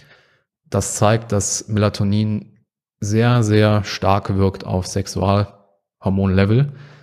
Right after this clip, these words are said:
und damit auf jeden Fall nichts ist, womit man rumspielen sollte. Was ich würde sagen, man sollte es natürlich angehen. Und klar, wenn man im Winter mehr herstellt, dann ist dem gut so, wenn man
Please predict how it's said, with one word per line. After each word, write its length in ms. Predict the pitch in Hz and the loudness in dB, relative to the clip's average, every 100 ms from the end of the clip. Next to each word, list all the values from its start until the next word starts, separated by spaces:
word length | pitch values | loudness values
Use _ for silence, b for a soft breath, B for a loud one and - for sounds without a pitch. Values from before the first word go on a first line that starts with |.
| B - | B -8
und 240 | 101 95 | -6 0
damit 320 | 101 139 143 | 4 4 2
auf 140 | - 107 | 0 0
jeden 120 | 110 | 2
Fall 140 | 107 | 2
nichts 220 | 98 - | 0 -2
ist, 160 | 113 - | -4 -2
womit 140 | 104 | -2
man 100 | 101 | 0
rumspielen 460 | 95 143 143 92 92 | 2 2 2 2 2
sollte. 420 | 92 90 - 95 - - - | 2 0 0 -4 -6 -16 -14
Was 400 | 104 107 95 - - | -4 -2 -2 -6 -6
ich 140 | 117 | -2
würde 140 | 113 110 | 0 2
sagen, 220 | 110 104 | 2 2
man 100 | 101 | 2
sollte 200 | 101 101 | 0 -2
es 140 | - | -4
natürlich 460 | 104 - 110 113 101 | -2 2 2 2 -2
angehen. 260 | 92 90 | -2 -2
Und 160 | 82 98 | -4 -4
klar, 400 | - 101 104 - B B B B - | -2 0 0 -6 B B B B -6
wenn 120 | 95 | -2
man 140 | 87 | 0
im 40 | 90 | 0
Winter 220 | 101 101 | 0 2
mehr 120 | 95 | 2
herstellt, 380 | 101 110 110 104 | 2 2 0 0
dann 100 | 95 | 0
ist 160 | 98 - | -2 -2
dem 140 | 95 | 0
gut 180 | 107 113 | 0 0
so, 140 | 95 | 0
wenn 80 | 92 | 2
man 320 | 90 90 90 | 2 0 -4